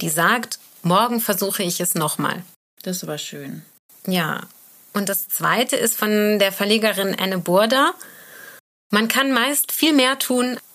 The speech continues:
Speaker 1: als man sich gemeinhin zutraut.“ Und ich finde, das ist dann auch wieder, das ist wieder so ein bisschen typisch, dass das eine Frau ist, die von,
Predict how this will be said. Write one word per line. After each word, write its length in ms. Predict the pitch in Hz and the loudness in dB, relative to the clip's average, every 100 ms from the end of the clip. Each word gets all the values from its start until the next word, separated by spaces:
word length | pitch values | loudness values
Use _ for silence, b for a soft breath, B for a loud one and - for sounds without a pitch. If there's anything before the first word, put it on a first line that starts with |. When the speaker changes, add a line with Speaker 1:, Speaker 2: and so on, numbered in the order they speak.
| - | -8
Speaker 1:
als 240 | - 180 196 | -4 -2 -2
man 100 | 180 | -2
sich 160 | 180 | -2
gemeinhin 640 | 170 160 160 208 208 214 220 - - | 0 0 2 2 0 0 -4 -12 -8
zutraut.“ 680 | - - 226 - - - - - - - - - _ _ - - | -6 -4 -6 -4 -4 -8 -12 -20 -20 -20 -20 -20 _ _ -20 -4
Und 120 | 196 | -4
ich 100 | 196 | 0
finde, 320 | - 233 247 | 0 2 2
das 280 | 214 214 262 | 4 2 2
ist 180 | 226 - | -2 0
dann 120 | 202 | 0
auch 260 | 190 240 - | 2 2 2
wieder, 180 | 277 254 | 2 2
das 180 | 226 | 2
ist 180 | 220 - | 0 0
wieder 200 | 202 202 | 2 2
so 100 | 190 | 2
ein 60 | 196 | 0
bisschen 260 | 202 190 | 0 0
typisch, 380 | 185 247 247 233 | 0 0 0 0
dass 160 | - 202 | 0 -2
das 180 | 196 190 | -2 -2
eine 80 | |
Frau 320 | 185 - 185 220 | -2 0 2 2
ist, 260 | 226 - | 0 0
die 120 | 208 | -4
von, 580 | 214 208 214 214 202 - | -2 0 2 0 -2 -4